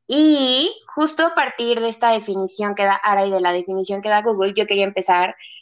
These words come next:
porque yo le pedí a Ara que lo primero que hagamos es más o menos problematizar qué onda con la astrología,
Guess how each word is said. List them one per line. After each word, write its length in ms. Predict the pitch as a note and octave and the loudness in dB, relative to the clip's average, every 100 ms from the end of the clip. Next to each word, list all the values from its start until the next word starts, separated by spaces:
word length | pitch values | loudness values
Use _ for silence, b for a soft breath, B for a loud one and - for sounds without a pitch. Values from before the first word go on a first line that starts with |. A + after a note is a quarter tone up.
| _ _ | _ _
porque 220 | A3 A3+ | -2 2
yo 100 | B3+ | 2
le 100 | D4+ | 0
pedí 220 | D4+ B3 | -2 2
a 80 | A3+ | 2
Ara 180 | G#3+ A3 | 4 0
que 200 | G#3 F3 G#3+ | -2 -6 -8
lo 140 | A3+ | -8
primero 280 | A#3+ D4 F4 | -4 -2 -2
que 80 | A3 | -2
hagamos 340 | G3+ A3 C4 | -2 -4 -6
es 100 | A#3+ | -4
más 140 | A#3 A3 | -4 -2
o 40 | |
menos 220 | A3 A3+ | -6 -6
problematizar 840 | A3 G#3 G3 G3 F#3+ F#3 G#3 G#3 G#3 | -2 -2 -2 -2 -6 -4 0 0 0
qué 140 | A#3 A3+ | 0 0
onda 240 | A3 A3 | 2 0
con 200 | G#3+ F#3+ | -2 -2
la 80 | F3 | -4
astrología, 580 | - - E3 E3+ - | -4 -8 -6 -4 -6